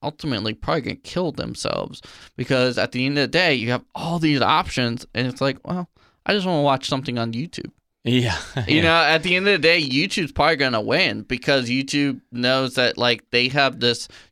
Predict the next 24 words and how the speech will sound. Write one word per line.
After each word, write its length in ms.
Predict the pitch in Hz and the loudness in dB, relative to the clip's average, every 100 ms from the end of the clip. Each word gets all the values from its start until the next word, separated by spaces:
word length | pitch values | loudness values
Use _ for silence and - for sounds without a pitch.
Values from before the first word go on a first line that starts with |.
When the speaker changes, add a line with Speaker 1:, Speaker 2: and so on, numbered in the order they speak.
| - | -12
Speaker 1:
niche 500 | 120 120 143 135 - - | -4 0 2 0 -2 0
of, 180 | 120 113 | 0 4
like, 380 | 117 110 - _ _ _ _ _ - | 2 2 -2 _ _ _ _ _ 0
five-minute 680 | 135 139 131 127 123 113 - - | 2 4 2 2 0 -2 -6 -4
content 640 | 139 143 139 117 113 - | 0 2 0 -4 -4 -4
Speaker 2:
Yeah. 280 | 110 104 92 85 _ | -2 0 0 -2 _
Speaker 1:
that's 200 | - 127 | -2 0
not 240 | 139 139 - | 2 0 0
super 540 | - - 160 170 180 | -4 -2 -2 -2 -2
well 220 | 160 143 | 2 2
produced. 600 | 135 120 123 120 117 - | 2 -2 -2 -2 -2 -2
You 140 | 143 135 | 0 2
know, 180 | 123 113 | 2 2
like, 180 | 113 | 2
Speaker 2:
Right. 180 | 92 - _ _ | 2 0 _ _
Speaker 1:
no 100 | 185 240 | -2 0
one 100 | 240 | 0
wants 240 | 139 135 | 0 0
to 60 | 117 | 0
watch 240 | 117 - | 0 0
a 60 | 117 113 - | -6 -8 0
five-minute 540 | 110 113 113 113 - - | 2 2 0 -4 -6 -4
well 260 | 170 110 | 0 2
produced 600 | 113 120 - 110 - - | 2 -2 -2 -4 -6 -12